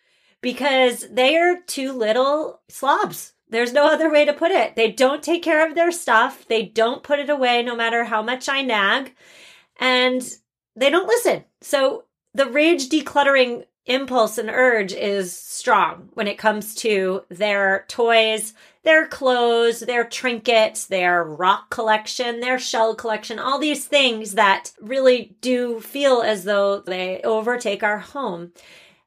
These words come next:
You mentioned the after emotions, right? So we're acting on a place of emotion when we rage declutter. That's the rage and rage <laughs> declutter, right? But almost always,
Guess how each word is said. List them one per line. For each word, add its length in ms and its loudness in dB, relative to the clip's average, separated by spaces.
You 180 -4
mentioned 520 0
the 280 4
after 420 2
emotions, 480 -8
right? 160 -2
So 100 0
we're 80 2
acting 460 0
on 140 -2
a 80 -4
place 280 0
of 100 -6
emotion 540 -6
when 160 -6
we 140 -4
rage 340 -6
declutter. 560 -6
That's 280 -4
the 100 2
rage 400 6
and 120 -2
rage 280 -2
<laughs> 0 -
declutter, 500 -2
right? 280 -4
But 260 0
almost 460 4
always, 640 -2